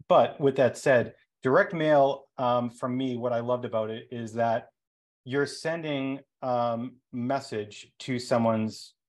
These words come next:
home, right? Text messaging, cold calling, emails, stuff like that. It could reach them. It could be the right phone number or not.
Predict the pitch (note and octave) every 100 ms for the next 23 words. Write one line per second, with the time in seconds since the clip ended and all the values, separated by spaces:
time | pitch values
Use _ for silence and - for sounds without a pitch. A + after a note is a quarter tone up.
0 | _ _ B2 F#2+ F2+ _ _ _ _ A#2+
1 | B2+ C3+ - - D3+ C#3+ D3 C3+ C#3 B2
2 | C3 B2+ B2 - _ _ _ - C#3+ C3+
3 | - C3+ B2 A#2+ C3 C#3 C3+ B2+ A#2+ -
4 | C3+ C3 B2+ A2+ A#2 B2 - _ _ _
5 | G#3 - F3 D3+ D#3 D3+ - D3 C#3 C#3+
6 | C#3 C3+ C3+ C3 C#3+ C3+ B2+ C3 A#2+ B2
7 | A#2+ A#2 C3